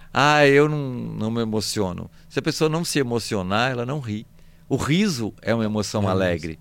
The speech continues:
Speaker 1: O choro é uma emoção triste, mas o riso é uma emoção alegre.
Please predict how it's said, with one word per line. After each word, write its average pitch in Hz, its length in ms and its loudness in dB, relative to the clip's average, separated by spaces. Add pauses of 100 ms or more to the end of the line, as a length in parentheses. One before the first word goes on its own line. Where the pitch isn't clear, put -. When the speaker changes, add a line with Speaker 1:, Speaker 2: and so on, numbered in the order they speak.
(320)
Speaker 1:
O 95 60 -10
choro 139 360 2
é 123 100 2
uma 95 80 -2
emoção 90 380 -6
triste, 85 380 -12
mas 82 200 -6
o 95 80 -4
riso 113 260 -4
é 131 40 0
uma 120 40 -4
emoção 92 320 -6
alegre. 78 400 -6